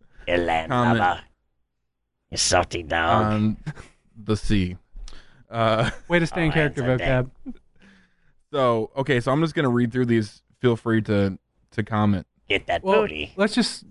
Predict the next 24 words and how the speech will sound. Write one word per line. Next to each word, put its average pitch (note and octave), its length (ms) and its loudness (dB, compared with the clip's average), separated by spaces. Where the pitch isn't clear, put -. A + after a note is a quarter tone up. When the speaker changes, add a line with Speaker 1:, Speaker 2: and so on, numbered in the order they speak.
Speaker 3:
it's, F#3 300 4
it's F3+ 160 0
broken G3 300 0
up F3 120 -2
into E3 140 0
three, D3+ 580 0
right? C#3+ 260 0
How D3+ 180 0
should D3+ 180 -8
we D3 80 0
comment? C3+ 380 0
And C3+ 80 -4
there's C3 180 0
three C#3+ 240 2
sections. A#2 840 -2
Speaker 2:
Yes. A#2+ 260 2
Speaker 3:
So D3 60 -2
you're C#3+ 340 2
just C#3 160 -4
gonna D3 180 2
read C#3+ 480 0
each D#3 260 4
Bible C#3+ 320 0
verse? E3 400 -2